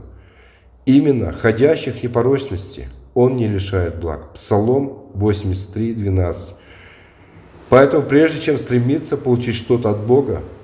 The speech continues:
мы должны подчинить себя первой величайшей заповеди: «Возлюби Господа Бога твоего всем сердцем твоим», потому что Бог говорит: «За то, что Он возлюбил меня,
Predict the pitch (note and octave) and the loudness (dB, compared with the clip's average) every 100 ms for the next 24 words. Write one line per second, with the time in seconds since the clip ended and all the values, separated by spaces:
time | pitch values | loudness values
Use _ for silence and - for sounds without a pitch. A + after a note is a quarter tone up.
0 | - - G2+ A#2 B2+ A#2+ G#2+ G2+ C#3+ D#3 | -20 -12 0 4 6 6 4 0 -4 -4
1 | - - A#2+ B2+ C3+ B2 G2 A#2 A#2+ C#3 | -8 -8 -6 -6 -4 -2 -2 0 2 2
2 | A#2+ G2+ A#2 A2 G#2 G2 F#2+ F#2 F2 D#2 | 0 -2 -2 -2 -4 -2 -2 -2 -6 -12
3 | - G2+ A2+ G2 G#2+ A2 C#3+ D#3 - G2+ | -10 -2 0 2 0 0 -2 -4 -6 0
4 | A#2 A#2+ - G2 G2+ G2 A2+ B2 A2 F#2 | 2 2 -2 -4 -2 0 0 0 -4 -4
5 | E2+ D2+ - B2 C#3 C3 A2+ G#2 F#2+ F#2 | -6 -6 -2 0 0 -4 -4 -4 -4 -6
6 | F2+ D2+ D2 F#2 G#2+ G#2+ G#2 G#2 C3+ C#3 | -6 -10 -6 0 0 0 -2 4 4 4
7 | A2 G2+ E2+ - - - - - _ - | 0 -2 -2 -6 -14 -20 -20 -20 _ 0
8 | G#2 A2+ C3+ D#3+ D#3 B2 A2+ A2 G#2 A2 | 2 2 2 -2 0 0 0 -2 -2 -2
9 | A2 B2+ D#3 C#3 G2+ E2+ | -2 -2 -2 -2 -2 -4